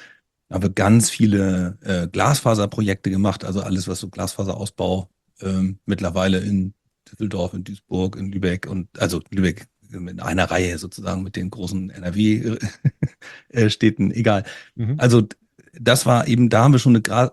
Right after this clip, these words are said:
Speaker 1: eine große Verbindung zu Stadtwerken gehabt, aber nicht per se mit den energieseitigen Prozessen, sondern vielfach eben entweder mit Daten, Datensichten, Analysen und, und, und, äh, Abläufen,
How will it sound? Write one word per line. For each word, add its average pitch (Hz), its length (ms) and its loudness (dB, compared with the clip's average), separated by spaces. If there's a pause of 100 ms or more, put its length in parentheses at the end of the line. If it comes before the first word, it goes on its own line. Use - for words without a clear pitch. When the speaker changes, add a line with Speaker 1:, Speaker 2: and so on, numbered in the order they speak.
(120)
Speaker 1:
eine 113 460 2
große 127 280 0
Verbindung 120 440 2
zu - 80 -6
Stadtwerken 147 580 0
gehabt, 165 380 0 (400)
aber 110 180 4
nicht 123 240 4 (140)
per 101 180 2
se 110 240 4
mit 113 200 4
den 95 140 0
energieseitigen 95 1500 2 (260)
Prozessen, 98 600 0 (160)
sondern 90 540 -2
vielfach - 640 -2
eben 101 400 2 (440)
entweder 107 260 -2
mit 92 180 0
Daten, 110 380 2
Datensichten, 113 580 0
Analysen 110 500 2
und, 127 280 -2
und, 107 280 -2
und, 98 440 -6
äh, 85 360 -4 (440)
Abläufen, 139 800 2